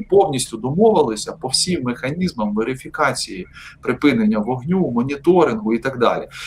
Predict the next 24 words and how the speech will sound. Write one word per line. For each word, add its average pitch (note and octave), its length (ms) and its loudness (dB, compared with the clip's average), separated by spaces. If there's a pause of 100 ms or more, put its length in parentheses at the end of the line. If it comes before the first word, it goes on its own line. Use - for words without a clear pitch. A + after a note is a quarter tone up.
(120)
Тепер C4+ 300 4
тільки G#3 240 2
чекаємо, G#3 600 4
коли F3 260 6
буде G3 260 4
вирішене D3+ 520 4
питання, G3 640 4
де F3 200 6
буде E3 260 4
проходити C#3 600 2
лінія. G#2+ 380 0
Тобто G#2 220 -4
логіка A3 360 4
це E3+ 180 0
американська. E3+ 600 2
Давайте E3+ 320 2
вирішити D3 460 -2
те, C3+ 160 -6
що C3 140 -10
можна A#2+ 320 -6
вирішити, - 600 0 (420)
а B2 100 4
потім, C3 540 2
коли, D3+ 380 6